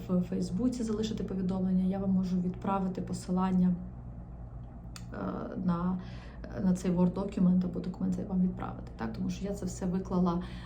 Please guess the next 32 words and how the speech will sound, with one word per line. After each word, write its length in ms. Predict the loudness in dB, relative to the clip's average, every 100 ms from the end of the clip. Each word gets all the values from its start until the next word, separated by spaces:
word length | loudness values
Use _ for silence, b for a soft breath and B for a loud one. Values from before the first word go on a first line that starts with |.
| B
так 160 | -6 -2
само 360 | 4 6 6 6
в, 60 | 2
е, 320 | 2 2 0 -2 -6 -6 -6 -6 -8 -8 -10 -10 -12 -12 -12 -10
в 20 | -2
текстовому 760 | -2 -2 -2 0 0 -2 -4
варіанті. 480 | -2 -4 -6 -6 -8 -10 B B B B B -4
Е, 440 | 0 2 2 2 0 -2 -6 -10 2
я 140 | 4
буду 180 | 6 6
намагатися 520 | 6 4 4 0 0
не 80 | 0
відходити 540 | 0 4 6 6 6 2 -2
<laughs> 100 | -2
від 200 | -2 0
теми, 320 | 2 4 4 0 0
е, 160 | 0 2
тому 220 | 4 4
що 120 | 4
я 60 | 4
люблю 180 | 2
це 140 | 2 0
робити, 440 | 2 2 0 -2
щоб, 180 | -2 -2 -4 -8
щоб, 260 | -8 -6 -4
е, 220 | -2 -2 -4 -6
ну, 80 | -4 0 0
не 220 | 0 0
займати 400 | 4 6 6 2
вашого 340 | 0 -2 -4 -2
часу, 360 | 0 -2 -4
так? 200 | -6 -6